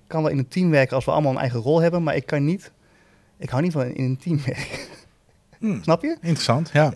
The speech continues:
Speaker 1: Ik vind het ook lastig om met mensen om te gaan die dan, eh, namelijk gaan besluiten, hè, de alpha-spelers, van zo zit het en jij moet
Speaker 2: Ah,
Speaker 1: elke
Speaker 2: ja,
Speaker 1: keer
Speaker 2: ja.
Speaker 1: gas geven. Dus ik heb, eh, juist dat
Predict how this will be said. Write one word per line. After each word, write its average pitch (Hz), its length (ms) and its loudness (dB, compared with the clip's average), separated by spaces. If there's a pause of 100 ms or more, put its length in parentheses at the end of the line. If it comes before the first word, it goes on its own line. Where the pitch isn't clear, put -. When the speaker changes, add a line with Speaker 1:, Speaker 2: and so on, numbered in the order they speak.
Speaker 1:
Ik - 160 -8
vind 165 140 -2
het 160 80 -2
ook 180 120 -2
lastig 143 280 0
om 135 140 0
met 131 200 0
mensen 135 280 -2
om 139 100 -4
te 127 80 -8
gaan 127 260 -4
die 127 120 -4
dan, 127 440 -2
eh, 123 200 -4
namelijk 123 380 -4
gaan 123 300 -6
besluiten, 127 420 -4
hè, 131 60 -2
de 131 60 0
alpha-spelers, 127 680 2
van 131 140 0
zo 139 160 6
zit 143 200 0
het 156 240 -2
en 127 200 0
jij 135 100 2
moet 139 100 2
Speaker 2:
Ah, 165 60 -2
Speaker 1:
elke 139 140 2
Speaker 2:
ja, 147 60 0
Speaker 1:
keer - 100 -6
Speaker 2:
ja. 156 60 6
Speaker 1:
gas - 100 0
geven. 143 380 2 (420)
Dus 156 240 0 (380)
ik - 140 -4
heb, 180 220 0
eh, 143 400 2
juist 180 340 2
dat 170 260 -2